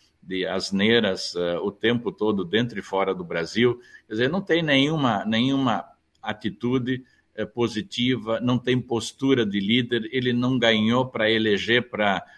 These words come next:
minoria, ele ganhou pra gan-, ser presidente de todos, e é uma lástima e vai ser muito difícil ele conseguir fazer alguma coisa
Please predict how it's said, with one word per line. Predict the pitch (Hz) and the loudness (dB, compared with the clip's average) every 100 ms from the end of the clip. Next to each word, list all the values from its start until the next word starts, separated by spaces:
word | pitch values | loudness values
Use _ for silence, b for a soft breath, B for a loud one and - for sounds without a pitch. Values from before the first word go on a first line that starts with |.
| B | B
minoria, | 107 113 110 101 110 131 | 0 2 4 4 4 4
ele | 110 107 | 2 2
ganhou | 107 107 117 | -2 -2 -4
pra | 117 104 | -4 -6
gan-, | 101 98 | -4 -4
ser | - 110 | -4 -6
presidente | 101 104 92 101 101 | -4 -6 -2 -2 -2
de | 95 92 | -6 -6
todos, | 117 135 123 - b b - | -2 -2 -4 -12 b b -6
e | 349 349 | -4 -2
é | 254 | -2
uma | 220 254 | -2 0
lástima | 208 156 175 - 170 151 139 131 | 2 2 2 -2 -2 0 -2 -2
e | 131 | -2
vai | 120 131 | -2 -2
ser | 131 131 | -2 -4
muito | 131 139 | -4 -4
difícil | 165 175 - 160 - 127 | -6 -6 -2 -2 0 0
ele | 127 | 0
conseguir | 131 131 127 107 123 | -2 -4 -4 -2 -2
fazer | 123 107 113 | 0 0 0
alguma | 107 98 139 147 | 0 0 -2 -2
coisa | - 113 123 131 | -2 -2 0 0